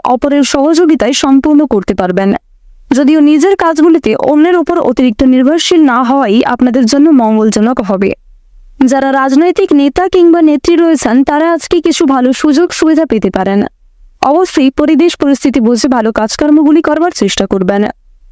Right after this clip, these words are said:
বর্তমান সময়ে শনি মহারাজের যে গোচর আপনাদের রাশিতে রয়েছে, আপনাদের রাশিতে কিন্তু বর্তমান সময়ে শনি মহারাজ কর্মফল দাতারূপে গোচর করছেন। তাই অবশ্যই বন্ধুগণ, আপনারা যতটা সম্ভব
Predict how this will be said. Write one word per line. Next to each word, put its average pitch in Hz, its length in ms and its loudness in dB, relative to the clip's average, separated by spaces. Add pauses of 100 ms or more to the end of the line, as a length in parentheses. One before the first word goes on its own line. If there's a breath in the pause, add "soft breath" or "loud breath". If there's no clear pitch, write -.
(400)
বর্তমান 339 420 0
সময়ে 294 400 0
শনি 320 280 0
মহারাজের 359 520 2
যে 370 140 0
গোচর 269 380 0
আপনাদের 302 340 0
রাশিতে 254 380 -2
রয়েছে, 254 360 0 (480)
আপনাদের 247 360 -2
রাশিতে 262 360 -2
কিন্তু 359 260 2
বর্তমান 247 420 0
সময়ে 247 340 0
শনি 262 240 0
মহারাজ 294 420 0 (800)
কর্মফল 349 540 0
দাতারূপে 285 520 0
গোচর 202 300 0
করছেন। 196 360 -2 (520)
তাই 269 140 0
অবশ্যই 339 460 0
বন্ধুগণ, 349 460 2
আপনারা 247 360 -2
যতটা 262 320 -2
সম্ভব 302 380 2